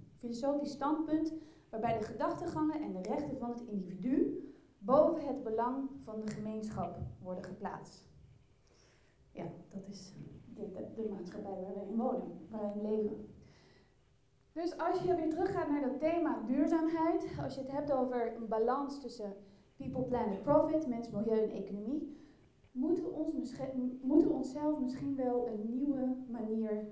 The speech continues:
van denken gaan aanleren. Eentje die minder draait om ik en meer om wij. Waar wij niet alleen maar staat voor mensen om ons heen, maar ook voor de natuur, waar we gewoon allemaal echt een heel essentieel deel van uitmaken.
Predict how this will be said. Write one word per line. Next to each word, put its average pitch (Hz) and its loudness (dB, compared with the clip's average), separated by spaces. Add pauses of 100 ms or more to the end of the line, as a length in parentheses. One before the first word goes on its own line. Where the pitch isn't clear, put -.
(120)
van 208 -6
denken 196 -6
gaan 208 -14
aanleren. 190 -10 (800)
Eentje 220 -6
die 214 -8
minder 226 -2
draait 202 0
om 180 -6
ik - -8 (640)
en 226 -6
meer 247 4
om 220 -4
wij. 196 -2 (380)
Waar 208 0
wij 220 2
niet 226 -2
alleen 202 -4
maar 202 -4
staat 185 -4
voor 185 -6 (480)
mensen 196 -4
om 277 0
ons 202 -4
heen, 226 -2
maar 220 -6
ook 214 -6
voor 214 -8
de 214 -6
natuur, 240 -4
waar 240 -4
we 285 -10
gewoon 254 -6
allemaal 247 -6
echt - -12
een 220 -8
heel 214 -4
essentieel - -8
deel 285 4
van 226 4
uitmaken. 185 -2